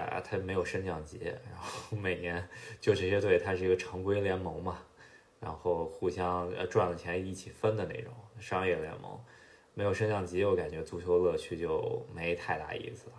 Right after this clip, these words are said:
就，就我感觉大家就做生意嘛，对吧？然后给，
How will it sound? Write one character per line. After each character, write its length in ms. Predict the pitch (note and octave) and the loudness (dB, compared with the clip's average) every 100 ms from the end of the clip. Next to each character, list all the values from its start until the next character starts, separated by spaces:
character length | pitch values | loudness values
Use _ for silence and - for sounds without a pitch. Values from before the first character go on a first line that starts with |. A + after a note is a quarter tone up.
| - | -14
就， 240 | - D#2 - | -4 -2 -2
就 120 | - | -6
我 120 | - - | -8 -8
感 160 | D#2+ | -8
觉 260 | D#2 D#2 E2 - - - - _ | -8 -10 -12 -16 -20 -20 -20 _
大 100 | F2 | 4
家 100 | F2+ | 4
就 160 | F#2+ F#2 | 6 4
做 220 | G#2+ F#2 | 6 4
生 180 | B2 B2+ | 6 6
意 140 | A#2 | 4
嘛， 160 | D#2+ D#2 | 0 -4
对 120 | E2+ | -6
吧？ 80 | - - | -6 -10
然 120 | - D#2+ | -10 -8
后 460 | F2 E2 D#2+ F2+ | -4 -2 0 -2
给， 140 | - | -4